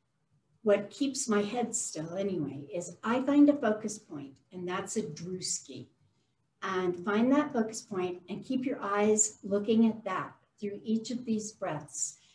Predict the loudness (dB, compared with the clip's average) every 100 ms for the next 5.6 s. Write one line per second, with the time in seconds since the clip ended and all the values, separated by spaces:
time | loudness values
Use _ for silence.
0 | 2 6 6 8 4 4 -4 -2 -4 -4
1 | -8 _ _ -14 -2 0 2 0 2 2
2 | 2 -2 -2 0 2 2 0 -2 -2 -2
3 | -2 -6 -8 -2 0 2 0 2 0 0
4 | -2 -4 -4 -8 -6 -8 -4 0 0 2
5 | 0 -2 -12 -12 -12 -14